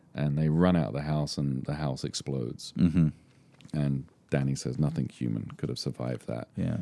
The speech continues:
Speaker 1: Oh, Danny.
Speaker 2: Um, so now we cut to our last issue that we're gonna go over today.
Speaker 1: Mm-hmm. Ninety-four.
Speaker 2: Ninety-four.
Speaker 1: Which is,
Speaker 2: Uh,
Speaker 1: uh,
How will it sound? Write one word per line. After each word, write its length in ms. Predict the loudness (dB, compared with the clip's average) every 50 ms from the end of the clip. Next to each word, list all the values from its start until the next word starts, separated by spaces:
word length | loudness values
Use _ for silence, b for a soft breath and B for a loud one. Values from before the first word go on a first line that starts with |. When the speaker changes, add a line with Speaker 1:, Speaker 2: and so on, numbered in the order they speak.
| -6 -8 -12 -10 -6
Speaker 1:
Oh, 160 | -4 -4 -4 -4
Danny. 380 | -6 -6 -6 -6 -6 -6 -8 -8 B -14 B B B B B B B B B B B _ _ _ _ _ 4
Speaker 2:
Um, 480 | 6 8 10 10 10 10 8 6 4 2 -4 -14 _ -14 -2
so 240 | 2 4 6 8 8
now 220 | 10 10 10 8
we 140 | 8 8 6
cut 360 | 4 4 2 2 2 2 0 -2
to 520 | 2 6 8 8 8 10 10 8 8 8 8
our 160 | 8 8 8
last 340 | 8 6 6 4 4 4 4
issue 260 | 2 2 4 6 6
that 160 | 6 6 6
we're 100 | 4 4
gonna 160 | 4 4 4 4
go 200 | 4 4 6 6
over 220 | 4 4 2 0
today. 440 | 0 0 0 2 2 2 2 2 4
Speaker 1:
Mm-hmm. 360 | 6 6 8 8 8 6 6
Ninety-four. 600 | 6 6 4 4 4 2 -2 0 4 6 8 10
Speaker 2:
Ninety-four. 840 | 10 12 10 10 8 6 4 2 4 4 6 6 6 6 4 4 2 0
Speaker 1:
Which 240 | -2 -2 -2 0
is, 280 | 0 2 2 2 4 4
Speaker 2:
Uh, 40 |
Speaker 1:
uh, 40 | 4